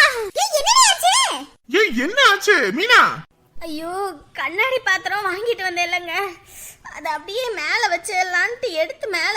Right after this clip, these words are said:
Speaker 3: வச்சேன். ஐயோ, பா, கீழே விழுந்து காலை கிழிச்சிருச்சுங்க. அம்மா!
Speaker 2: எங்கிட்டாவது போகும்போதுதான் அதெல்லாம் எடுத்து வச்சுக்கிட்டு இருப்பியா? ஏன் அது கீழே இருந்தா ஆகாதுன்னுச்சா, இல்ல மேலதான் தூக்கி வைக்கணும்னு சொன்னுச்சா? ஏன் தான் இப்படி போற நேரத்துல இப்படி தடங்கல் பண்ணிக்கிட்டு இருக்கேன்னு தெரியல.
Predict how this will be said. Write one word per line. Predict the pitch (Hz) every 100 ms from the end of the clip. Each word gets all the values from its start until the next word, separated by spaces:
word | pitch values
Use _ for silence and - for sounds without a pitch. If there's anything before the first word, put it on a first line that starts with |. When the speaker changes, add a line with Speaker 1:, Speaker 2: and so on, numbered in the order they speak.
| 349
Speaker 3:
வச்சேன். | 320 - 480 453 370 339 _ - - - -
ஐயோ, | - 370 415 466 -
பா, | 392 440 494 440 -
கீழே | 480 523 508
விழுந்து | 359 392 508 -
காலை | 330 427
கிழிச்சிருச்சுங்க. | 415 440 453 415 466 392 392 403 - - - - -
அம்மா! | 554 480 440 480 523 508 392 - _ 392
Speaker 2:
எங்கிட்டாவது | 233 277 294 403 -
போகும்போதுதான் | 269 302 453 427 330 339 415
அதெல்லாம் | 339 349
எடுத்து | 302 359
வச்சுக்கிட்டு | 311 294 220
இருப்பியா? | 247 240 156 147 - _ -
ஏன் | 349 370
அது | 285
கீழே | 311 415 415
இருந்தா | 349 359 320
ஆகாதுன்னுச்சா, | 269 330 311 302 277 226 208 349
இல்ல | 359 226
மேலதான் | 262 370 370 339
தூக்கி | 320 302
வைக்கணும்னு | 285 285 294 269
சொன்னுச்சா? | 240 196 151 123 - - _ - 190
ஏன் | 285 415 453
தான் | 466
இப்படி | 403 -
போற | 247 359 440
நேரத்துல | 370 392 392
இப்படி | 359 -
தடங்கல் | 262 339 349 302
பண்ணிக்கிட்டு | 285 294 269
இருக்கேன்னு | 285 285 269
தெரியல. | 233 233 156